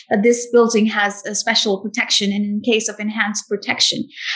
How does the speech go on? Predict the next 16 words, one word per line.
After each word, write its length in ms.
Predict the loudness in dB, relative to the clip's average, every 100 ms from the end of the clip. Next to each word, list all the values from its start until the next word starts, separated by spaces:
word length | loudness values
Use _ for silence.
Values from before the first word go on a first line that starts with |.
| -6 2
Um, 380 | 6 6 4 2
but 300 | 4 6 6
more 280 | 6 6 4
significant 600 | 2 2 0 -2 -4 -2
for 140 | -2
this 200 | -2 -2
purpose 360 | -2 -2 -2 -2
would 140 | -2 -2
be, 320 | -2 -2 -8 -8 0
uh, 140 | 2 4
intentionally 800 | 4 4 4 4 2 2 2 0
directing 540 | -2 -6 -10 -12 -16
attacks. 480 | -14 -12 -12 -10 0
We 120 | 2
have 300 | 2 2 0 2
examples 680 | 2 2 0 0 -2 -4